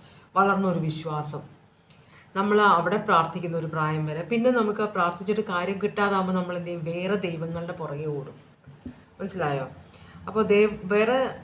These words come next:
ദൈവങ്ങളുടെ പുറകെ ഓടുമ്പോ നമുക്ക്, ആം, എന്താ പറയാ, ഒരു വിശ്വാസമില്ലായ്മയാണ്. എൻ്റെ ദൈവത്തിൽ എനിക്ക് വിശ്വാസമില്ലാത്തത് കൊണ്ടാണ്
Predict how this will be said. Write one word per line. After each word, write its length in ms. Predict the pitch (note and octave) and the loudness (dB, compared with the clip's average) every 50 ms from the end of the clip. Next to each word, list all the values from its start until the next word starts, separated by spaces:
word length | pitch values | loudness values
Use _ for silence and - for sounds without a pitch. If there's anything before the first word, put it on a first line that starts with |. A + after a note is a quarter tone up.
| - E3+ | -8 0
ദൈവങ്ങളുടെ 460 | F3+ G3+ G#3 G3 G#3 G#3 G#3+ G#3+ A3 | 4 4 4 6 4 4 4 4 2
പുറകെ 400 | A3 G#3+ G3 F#3+ G3 F#3+ A3+ A#3 | 2 2 0 0 2 4 4 6
ഓടുമ്പോ 600 | A3+ G#3+ G3 F#3 F#3 F#3 F3+ E3+ F3 F3 F3+ F3+ E3 | 6 4 4 4 2 2 0 2 2 0 0 -2 -4
നമുക്ക്, 540 | F3+ F#3+ F3+ F3 F3 F3 - A3 A#3+ C4+ C4+ - - - - - - - - - - - - - | -4 -4 -4 -4 -4 -4 -2 -2 -2 -2 -4 -8 -16 -20 -20 -20 -20 -20 -20 -20 -20 -20 -12 -6
ആം, 540 | E3+ E3+ F3 F3 F3 F3 F3 F3 F3 F3+ F3+ F3+ - - _ _ _ _ _ _ _ _ _ _ _ _ _ _ _ - _ _ _ _ _ _ - - - - | -4 -2 -2 -2 -2 -4 -4 -6 -6 -8 -10 -12 -16 -20 _ _ _ _ _ _ _ _ _ _ _ _ _ _ _ -20 _ _ _ _ _ _ -20 -20 -18 -10
എന്താ 220 | F3+ F#3+ F#3+ F#3+ F3+ | -6 -4 -4 -4 -4
പറയാ, 320 | F3+ F3 E3+ E3+ E3+ E3+ E3+ E3+ E3+ - - - _ _ _ _ _ _ _ _ _ _ _ _ _ _ _ _ _ _ _ - - _ _ _ _ _ _ - - - _ _ _ _ _ _ _ _ _ _ _ _ _ _ _ _ _ _ _ _ _ _ _ _ _ _ _ _ _ _ _ _ - - - _ - - _ _ _ _ _ - - | -4 -4 -4 -4 -6 -8 -10 -12 -18 -20 -20 -20 _ _ _ _ _ _ _ _ _ _ _ _ _ _ _ _ _ _ _ -20 -20 _ _ _ _ _ _ -20 -20 -20 _ _ _ _ _ _ _ _ _ _ _ _ _ _ _ _ _ _ _ _ _ _ _ _ _ _ _ _ _ _ _ _ -20 -20 -20 _ -20 -20 _ _ _ _ _ -2 2
ഒരു 100 | G#3 A3 | 2 4
വിശ്വാസമില്ലായ്മയാണ്. 1300 | G#3+ G#3+ G#3 G#3+ - A3 G#3 G3+ G#3 - A3 G#3+ G3+ F3+ E3 D#3+ D#3 D#3 D3+ D3+ D3+ D3 C#3 C3+ C3 | 4 4 2 2 2 2 4 4 4 2 0 -2 -2 -2 -2 -2 -2 -2 -2 -4 -4 -6 -6 -8 -8
എൻ്റെ 280 | - - E3+ F#3 F#3+ G#3+ | -8 -8 -4 0 2 2
ദൈവത്തിൽ 460 | F#3 F#3 F3 E3 E3 D#3+ F3 F3+ F3+ | 2 2 -2 -4 -6 -6 -8 -8 -8
എനിക്ക് 200 | F3 E3+ - F3+ | -8 -8 -10 -10
വിശ്വാസമില്ലാത്തത് 960 | E3+ D#3+ D#3 - E3 D#3+ E3 F3 - F#3 F3 E3 D3+ D3+ D#3+ D#3 D#3 - E3+ | -10 -10 -10 -8 -6 -6 -6 -4 -6 -8 -8 -8 -6 -4 -6 -6 -6 -6 -8
കൊണ്ടാണ് 500 | F3 F3+ F3 E3+ E3 D#3+ D#3+ D#3 D#3 F#3+ | -6 -6 -6 -6 -4 -6 -6 -6 -6 -8